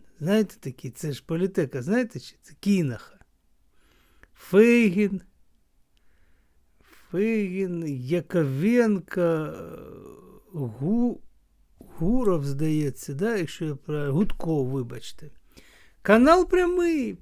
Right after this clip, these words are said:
Петро Порошенко любить росіян, а каже, «Ми проти Росії, Путін такий, я проти Росії, я», от, прямий канал, двісті шістдесят три години, Піотковський, Фейгін, Швець,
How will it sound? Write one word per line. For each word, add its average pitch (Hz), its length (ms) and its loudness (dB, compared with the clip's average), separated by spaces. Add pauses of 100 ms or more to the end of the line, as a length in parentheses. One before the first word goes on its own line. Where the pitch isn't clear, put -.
Петро 269 380 -2
Порошенко 277 920 0
любить 269 360 2
росіян, 262 840 2
а 226 80 0
каже, 277 380 2
«Ми 330 180 0
проти 330 520 2
Росії, 254 920 -2 (100)
Путін 311 400 2
такий, 240 880 0
я 277 200 4
проти 294 640 -4
Росії, 240 800 -2
я», 269 220 4
от, 220 320 -2 (260)
прямий 269 460 2
канал, 247 460 0
двісті 254 320 -4
шістдесят 240 380 -8
три 240 200 0
години, 208 340 -2
Піотковський, 226 800 -2
Фейгін, 226 480 -2
Швець, 220 840 -6